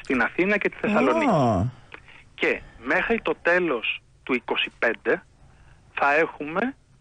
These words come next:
Speaker 1: έχουμε υπογράψει ήδη μία σύμβαση, ακολουθεί μία δεύτερη, άλλα τριακόσια λεωφορεία φυσικού αερίου στους δρόμους της Αθήνας. Συνεπώς, πεντακόσια πενήντα λεωφορεία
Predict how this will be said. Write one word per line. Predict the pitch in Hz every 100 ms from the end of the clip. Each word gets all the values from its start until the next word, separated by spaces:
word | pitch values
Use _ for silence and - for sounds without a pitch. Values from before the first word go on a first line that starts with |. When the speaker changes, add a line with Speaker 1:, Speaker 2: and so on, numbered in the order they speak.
| _
Speaker 1:
έχουμε | - 143 160
υπογράψει | - 139 156 -
ήδη | 151 135
μία | 143 131 -
σύμβαση, | 143 123 -
ακολουθεί | 117 113 107 147
μία | 127 98
δεύτερη, | 123 - 160 123
άλλα | - 156 185
τριακόσια | - 156 135 120 185 175 190
λεωφορεία | 143 - 131 165 175 -
φυσικού | 165 - - - 208
αερίου | 131 110 107 120 185 254 - - - -
στους | - - 117
δρόμους | 135 190 208 -
της | -
Αθήνας. | 170 - 151 101 - - - - - - - - -
Συνεπώς, | - 151 143 151 - - - - -
πεντακόσια | - 127 117 - 180 202
πενήντα | - 147 139 175 175
λεωφορεία | 143 110 - 107 107 110 127